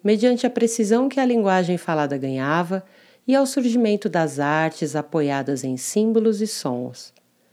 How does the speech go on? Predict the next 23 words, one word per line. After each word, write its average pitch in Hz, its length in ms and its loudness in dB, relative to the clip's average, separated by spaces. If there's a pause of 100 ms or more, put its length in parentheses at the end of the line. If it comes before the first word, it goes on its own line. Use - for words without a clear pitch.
(800)
Acredita-se 190 800 0
que 208 120 -4
essa 214 160 -4
explosão 202 440 -2
cultural 160 580 -2
foi 185 280 -4
a 185 80 -2
causa 143 500 -2
desse 131 400 -4
grande 123 300 -6
salto. 123 600 -2 (1040)
Em 294 100 4
dois 285 200 4
mil 285 140 2
e - 20 -2
dezenove, 233 680 2
cá 202 240 0
estamos 214 480 0
nós, 139 600 -2 (400)
frutos 262 520 0
desse 196 300 0
longínquo 185 640 2
despertar 160 760 -2